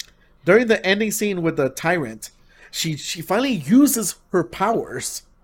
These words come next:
finally, she finally fucking uses them. So, in Resident Evil two, it's hinted at. In Resident Evil three,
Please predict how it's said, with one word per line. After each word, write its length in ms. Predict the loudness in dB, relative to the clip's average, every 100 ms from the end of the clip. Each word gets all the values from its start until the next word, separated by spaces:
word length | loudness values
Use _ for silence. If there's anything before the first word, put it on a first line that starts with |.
| _ _
finally, 800 | -8 4 6 6 4 -2 -6 -10 _ _ -16
she 160 | -14
finally 300 | -4 -2 -2 -4
fucking 460 | -6 -8 -4 -4
uses 300 | -2 -4 -4
them. 220 | -4 -6 -8 _ _ -6
So, 380 | 4 4 4 -6 -20 _ _ _ 0
in 120 | 4
Resident 300 | 4 4 0
Evil 100 | 2
two, 160 | 4
it's 140 | 4 4
hinted 280 | 0 4 4
at. 220 | 4 2 -12 -4
In 140 | 4
Resident 320 | 6 4 2
Evil 100 | 0
three, 440 | 0 -2 -2 -2